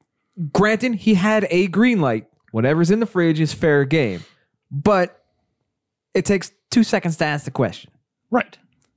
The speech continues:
Speaker 1: On the other side of it, uh, the host, well, I assume it was the host,
Speaker 2: Yeah.
Speaker 1: is a douche for if he's going to squirrel it away, squirrel it away properly.
Speaker 2: Right.
Speaker 1: Get it out of,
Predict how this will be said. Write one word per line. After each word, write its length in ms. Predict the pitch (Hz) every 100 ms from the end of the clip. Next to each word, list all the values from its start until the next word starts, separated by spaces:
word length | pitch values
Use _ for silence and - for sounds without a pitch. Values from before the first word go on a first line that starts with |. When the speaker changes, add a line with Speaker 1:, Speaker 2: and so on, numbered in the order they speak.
| _ _ _ _ _ _ _ _
Speaker 1:
On 220 | - 120
the 80 | 131
other 200 | 202 285
side 300 | - 170 139
of 100 | 123
it, 160 | 131 - _ _ _ _ _ _ _ -
uh, 400 | 107 104 104 101 -
the 140 | 123
host, 300 | 123 185 170
well, 160 | 107 98
I 60 | 117
assume 240 | 123 233
it 40 |
was 120 | 170 127
the 100 | 120
host, 400 | 151 117 - - _
Speaker 2:
Yeah. 160 | 123 110
Speaker 1:
is 160 | 180
a 60 | 151
douche 380 | 135 262 240 -
for 340 | - 190 170
if 140 | 160 123
he's 160 | 120
going 220 | 151 170 190
to 40 |
squirrel 360 | 165 208 208 202
it 60 |
away, 380 | 214 240 202 196
squirrel 500 | - - 156 156 190
it 60 | 214
away 380 | 220 170 131 147
properly. 760 | - - 185 180 123 95 - _ _ _ -
Speaker 2:
Right. 280 | 208 - 123
Speaker 1:
Get 160 | 160
it 140 | 165 170
out 320 | 165 165 170 -
of, 420 | 143 139 131 135